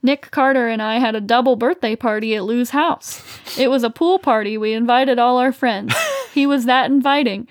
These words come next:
Speaker 1: He made himself more relatable to us by being this grown-up kid." End quote.
Speaker 2: That's the dream right there. Having, having a birthday party with, uh, the Backstreet Boys
Speaker 1: But
Speaker 2: and
Speaker 1: also joint birthday parties you couldn't have had separate?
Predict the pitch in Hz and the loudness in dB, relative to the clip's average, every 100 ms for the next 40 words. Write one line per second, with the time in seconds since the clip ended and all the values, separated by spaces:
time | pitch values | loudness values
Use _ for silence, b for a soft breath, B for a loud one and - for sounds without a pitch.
0 | B B - 262 269 285 277 262 - 233 | B B 2 4 6 4 2 2 2 0
1 | 233 254 262 311 285 233 269 220 202 - | 2 2 4 2 2 2 0 -2 -4 -6
2 | - 214 - 226 220 208 240 247 233 226 | -4 -6 -4 -4 -4 -4 -2 0 -2 -4
3 | 233 - - 226 247 262 247 - - 269 | -6 -12 -4 0 2 4 2 -2 -4 -2
4 | 202 196 - _ _ - 226 214 208 190 | -2 -6 -10 _ _ -10 -8 -8 -8 -10
5 | - _ _ _ - - 151 - 104 120 | -10 _ _ _ -16 -12 -10 -10 -6 -2
6 | 117 101 98 95 107 98 90 _ - 117 | -2 -2 -6 -4 -4 -4 -8 _ -14 -10
7 | 104 101 101 117 117 101 117 - 117 113 | -6 -6 -4 -4 -4 -2 -2 0 -4 -2
8 | 117 113 113 107 104 95 _ b b b | -2 -2 -2 -4 -6 -10 _ b b b
9 | b - 104 101 104 104 101 104 110 - | b -10 -6 -4 -4 -6 -4 -2 -2 -4
10 | 131 123 117 120 123 123 254 208 311 330 | -6 -4 0 0 0 -2 -4 -4 -2 -4
11 | 226 - 247 247 277 - 233 240 247 277 | -4 -6 -4 -2 -4 -6 -6 -6 -4 -4
12 | 277 285 285 285 262 285 - 330 311 262 | -4 -8 -6 -8 -8 -10 -8 -6 -6 -6
13 | - 262 240 - - 233 - 240 | -2 -4 -4 -14 -14 -14 -12 -14